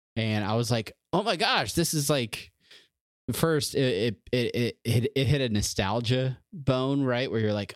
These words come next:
"Oh, I remember, like, going to the drive-in with my family or with my friends and, you know, all loading up in a car and, and watching a movie outside. Uh,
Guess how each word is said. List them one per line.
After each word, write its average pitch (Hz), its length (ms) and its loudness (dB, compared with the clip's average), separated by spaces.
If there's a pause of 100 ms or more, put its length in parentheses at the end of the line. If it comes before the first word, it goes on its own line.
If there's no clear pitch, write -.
"Oh, 190 60 0
I 165 460 0
remember, 147 420 0
like, 110 400 -2 (420)
going 135 300 2
to 123 40 2
the 117 100 2
drive-in 123 760 0
with 110 160 -2
my - 80 0
family 120 720 0
or 104 80 -2
with 92 160 -2
my 90 80 -4
friends 120 800 -2
and, 92 220 0 (360)
you 104 120 0
know, 104 100 2
all 113 240 0
loading 113 240 0
up 113 160 -2
in 107 60 -2
a 98 80 -2
car 123 640 0
and, 92 180 -2
and 104 120 -4
watching 107 320 -2
a - 20 0
movie 107 400 -2
outside. 110 800 -4 (420)
Uh, 101 440 -2